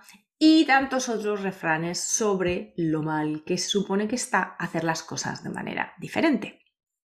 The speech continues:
En este episodio te quiero aclarar algo muy importante.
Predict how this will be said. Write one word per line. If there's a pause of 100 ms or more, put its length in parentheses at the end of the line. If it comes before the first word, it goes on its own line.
(380)
En
este
episodio
te
quiero
aclarar
algo
muy
importante.